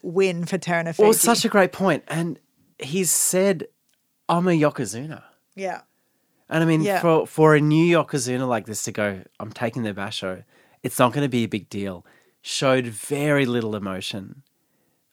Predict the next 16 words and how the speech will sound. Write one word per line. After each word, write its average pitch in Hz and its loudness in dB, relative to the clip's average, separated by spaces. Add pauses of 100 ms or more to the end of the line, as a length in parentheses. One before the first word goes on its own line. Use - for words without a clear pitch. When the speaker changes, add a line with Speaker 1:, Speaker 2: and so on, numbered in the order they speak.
Speaker 2:
I, - -16 (140)
I, 151 0
I 143 0
felt 139 2
like 135 -2
he's 151 -2
in 160 0
the 151 0
right 127 -4
spot. - -12 (460)
Speaker 1:
Yeah. 180 -10 (400)
Speaker 2:
And, 143 2 (800)
you 165 2
know, 151 4
as, 147 2
as 139 0